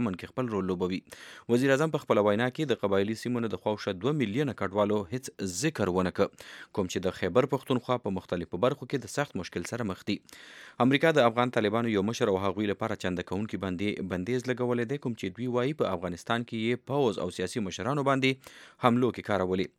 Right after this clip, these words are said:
او په میلیونونو ډالر یې خپلې ډلې ته راغونډه ک-، راغونډې کړې وې. دغه تن طارق آغا یادول کېږي، خصوصي نړیوال ترهګر اعلان کړی شوی چې تر مخه به یې د امریکا په اختیار کې تمام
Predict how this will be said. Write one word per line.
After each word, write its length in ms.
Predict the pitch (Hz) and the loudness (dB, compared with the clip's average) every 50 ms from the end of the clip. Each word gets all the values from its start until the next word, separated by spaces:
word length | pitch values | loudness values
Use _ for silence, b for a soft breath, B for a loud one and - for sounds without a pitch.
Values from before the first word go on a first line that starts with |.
| - 98 98 | 0 0 2
او 40 | 98 - | 2 2
په 100 | 98 92 | 2 0
میلیونونو 480 | 92 90 87 92 90 98 135 151 139 101 | 0 0 -2 -2 -4 -4 -4 -4 -4 -4
ډالر 260 | 98 90 90 101 98 95 | -4 -4 -4 -4 -6 -6
یې 180 | 90 90 113 - | -8 -8 -10 -12
خپلې 240 | - - 90 87 85 82 | -10 -10 -8 -8 -6 -6
ډلې 160 | 104 107 98 92 - | -4 -4 -4 -4 -6
ته 80 | 107 117 | -6 -6
راغونډه 300 | 117 90 90 90 87 92 - | -4 -4 -6 -6 -6 -8 -10
ک-، 100 | - - - 87 90 | -12 -10 -6 -6 -6
راغونډې 260 | 90 - 98 92 87 87 - | -4 -4 -4 -4 -4 -4 -4
کړې 140 | 101 92 87 | -4 -4 -4
وې. 100 | 92 95 - _ B B B B B B B B B - 110 | -4 -6 -6 _ B B B B B B B B B 2 2
دغه 160 | 107 117 - 156 | 4 4 0 -2
تن 100 | 156 147 | -2 0
طارق 240 | 143 123 120 117 - 110 | 0 0 2 0 0 -2
آغا 140 | 107 113 131 127 | -2 0 0 0
یادول 320 | 113 98 101 95 95 98 - | 0 0 0 -2 -2 -4 -6
کېږي، 240 | 131 127 113 117 120 117 - | -6 -6 -6 -6 -8 -8 -6
خصوصي 380 | 104 92 - 98 - - 135 127 | -8 -8 -8 -10 -8 -6 -6 -4
نړیوال 360 | 104 95 95 95 104 107 101 - | -4 -4 -4 -4 -4 -4 -6 -8
ترهګر 380 | 107 - - 95 90 104 - - | -10 -10 -8 -6 -6 -4 -4 -4
اعلان 240 | 92 92 92 87 - | -4 -4 -6 -8 -10
کړی 120 | - 92 - | -10 -8 -2
شوی 200 | - 151 139 127 127 | 2 2 4 2 2
چې 500 | - - - - - - - - 113 - 123 | -2 -8 -20 -20 -20 -8 -2 0 2 4 6
تر 120 | 120 143 151 | 6 4 4
مخه 140 | 139 147 131 | 2 0 0
به 80 | 135 135 | 2 2
یې 160 | 143 156 139 | 2 2 0
د 100 | 127 - 107 | 0 0 0
امریکا 280 | 101 101 104 - 131 131 - | -2 -2 -2 -2 -2 0 0
په 140 | - 101 95 | -2 -2 -4
اختیار 300 | - - 117 117 120 - | -2 0 0 0 0 0
کې 180 | - 127 - - | -6 -6 -4 -2
تمام 320 | 98 101 127 160 160 131 | -2 -2 -2 -2 -2 -4